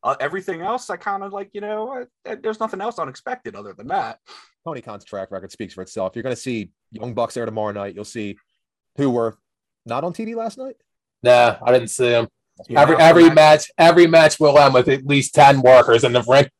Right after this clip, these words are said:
Speaker 1: <laughs>
Speaker 3: Every interview will end with thirty of 'em.
Speaker 2: It's just,
Speaker 1: Tony,
Speaker 2: yeah, he's
Speaker 1: Tony
Speaker 2: too
Speaker 1: Khan did
Speaker 2: much
Speaker 1: announce a
Speaker 2: of
Speaker 1: match today with, uh, Tully Blanchard will be debuting his new client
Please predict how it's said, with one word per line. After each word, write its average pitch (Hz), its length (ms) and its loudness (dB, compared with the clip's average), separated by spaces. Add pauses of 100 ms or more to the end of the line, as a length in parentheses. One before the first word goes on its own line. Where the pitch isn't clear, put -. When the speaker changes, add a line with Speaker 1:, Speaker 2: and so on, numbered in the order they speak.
(140)
Speaker 1:
<laughs> 147 380 -10
Speaker 3:
Every 156 320 6
interview 147 400 6
will 139 140 4
end 143 140 4
with 127 120 -4
thirty 139 480 6
of 131 140 6
'em. 147 180 -8 (440)
Speaker 2:
It's 220 180 -4
just, 151 160 -6
Speaker 1:
Tony, 151 120 -6
Speaker 2:
yeah, 127 60 -14
he's 165 100 -6
Speaker 1:
Tony 151 140 -8
Speaker 2:
too 175 60 -6
Speaker 1:
Khan - 100 -4
did 170 140 -4
Speaker 2:
much 139 60 -6
Speaker 1:
announce 120 240 -10
a 117 40 -12
Speaker 2:
of 110 40 -12
Speaker 1:
match 113 240 -12
today 110 200 -14
with, 110 200 -14
uh, 101 200 -14 (280)
Tully 123 180 -12
Blanchard 107 500 -12
will 98 120 -16
be 95 140 -20
debuting 101 560 -18
his 98 240 -20
new 110 680 -18 (220)
client - 560 -18